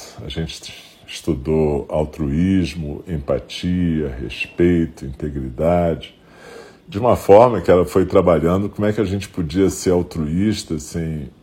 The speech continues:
ultrapassar nossos limites, sem transformar o altruísmo numa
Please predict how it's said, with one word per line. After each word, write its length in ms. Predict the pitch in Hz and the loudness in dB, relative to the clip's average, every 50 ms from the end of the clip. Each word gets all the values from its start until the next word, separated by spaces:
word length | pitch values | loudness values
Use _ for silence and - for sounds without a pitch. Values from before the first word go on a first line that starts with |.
| _ _ - | _ _ -16
ultrapassar 840 | - 73 69 - 87 82 - - 76 76 - - - 90 90 90 85 | -16 -6 2 2 2 4 4 2 0 0 0 0 2 2 4 4 2
nossos 340 | 80 76 76 - - - - | 0 -2 -4 -6 -10 -10 -8
limites, 1000 | 73 71 69 67 73 80 90 95 98 - - - - - - - - - - - - | -8 -6 -6 -4 -2 -2 0 0 0 -2 -4 -8 -14 -12 -12 -12 -12 -14 -14 -16 -20
sem 220 | - - - 76 | -14 -10 -8 -8
transformar 880 | 71 69 - 82 - - - 78 73 71 71 73 80 82 85 87 85 80 | -8 -6 -6 -6 -6 -6 -4 -4 -4 -2 -2 -4 -2 0 0 2 0 0
o 140 | 71 71 76 | -2 -2 -2
altruísmo 960 | 80 78 73 - - 73 67 69 73 80 87 90 87 80 - - 73 73 73 | -4 -4 -6 -10 -10 -8 -8 -6 -4 -2 -2 -2 -2 -4 -6 -10 -12 -10 -10
numa 760 | 71 71 78 78 76 76 73 73 71 69 69 64 62 - | -8 -8 -8 -6 -8 -8 -8 -6 -6 -6 -6 -8 -10 -12